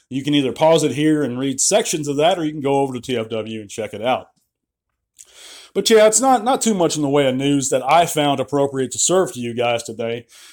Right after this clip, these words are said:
but we do have a few pieces. Uh, it's sad that we have new expir-, aspiring thieves out there that are just trying to get figures early and show 'em off so they can get views and subs. But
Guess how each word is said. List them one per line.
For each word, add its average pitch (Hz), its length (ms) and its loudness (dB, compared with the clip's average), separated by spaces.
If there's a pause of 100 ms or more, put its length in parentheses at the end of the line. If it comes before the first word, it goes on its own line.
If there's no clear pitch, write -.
(120)
but 156 140 2
we 170 100 2
do 165 140 2
have 135 120 2
a 131 60 -6
few 127 220 -4
pieces. 113 600 -6
Uh, 123 100 -2
it's 123 140 -2
sad 175 340 4
that 143 100 0
we 139 100 -4
have 135 260 -2
new 143 560 -4
expir-, 151 540 0
aspiring 143 760 0
thieves 139 440 -4
out 117 240 -6
there 120 340 -6 (360)
that 147 100 0
are 175 80 0
just 165 200 -2
trying 147 200 0
to 131 40 -4
get 131 140 -4
figures 127 400 -4
early 151 420 2
and 123 120 -6
show 127 220 -2
'em 123 120 -4
off 135 280 -2
so 127 140 -6
they 123 140 -2
can 120 140 -12
get 120 240 -10
views 120 280 -12
and 127 140 -8
subs. 113 460 -4
But 110 220 -12